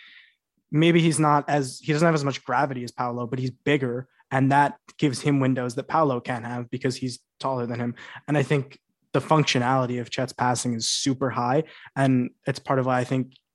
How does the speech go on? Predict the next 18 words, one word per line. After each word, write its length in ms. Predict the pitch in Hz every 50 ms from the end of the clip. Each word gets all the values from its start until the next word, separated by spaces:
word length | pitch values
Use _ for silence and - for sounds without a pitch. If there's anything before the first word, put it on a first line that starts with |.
| _ _ _ _ - 135
uh, 180 | 131 123 123
like 220 | 123 131 135 131 139
you 80 | 127
mentioned, 400 | 127 123 120 117 - 123 120 117 -
like, 180 | 104 98 - -
I 100 | 143 143
would 100 | 160 160
like 180 | 165 165 156 -
to 60 | 143
see 220 | - - 147 135
him 400 | 131 135 131 131 127 127 123 - - -
in 80 | 143
an 100 | 139 131
offense 440 | 131 123 120 - 131 123 120 - -
where 100 | 135 120
he's 300 | - - 131 120 120 131
with 240 | 123 120 117 - - - 135
another 440 | 131 127 127 120 120 117 117 113